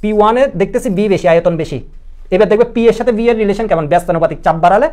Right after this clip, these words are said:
আয়তন হচ্ছে কি হবে, কম হবে। পি ওয়ানে V বেশি, that means পি ওয়ান কি হবে, কম হবে,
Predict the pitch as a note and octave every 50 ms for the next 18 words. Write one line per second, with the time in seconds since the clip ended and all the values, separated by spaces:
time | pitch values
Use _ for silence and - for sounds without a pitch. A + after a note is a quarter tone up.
0 | - - - - - D#3 D#3+ E3+ F#3+ F#3 F#3+ G3+ - G#3+ G#3+ G3+ F#3 D#3+ C3+ -
1 | - F3 F3 E3+ F3 C#3 A#2+ - - - G#3 G3+ G#3 A3 A#3+ B3+ A3+ G3+ B3 A3
2 | G#3 - F3 D#3+ E3 F3 G#3 G#3 - G3+ F#3 F#3 G3 G#3 G3+ G3+ F3+ D#3 C#3+ C3
3 | - C#3+ C#3+ C#3 A#2 C#3 B2+ B2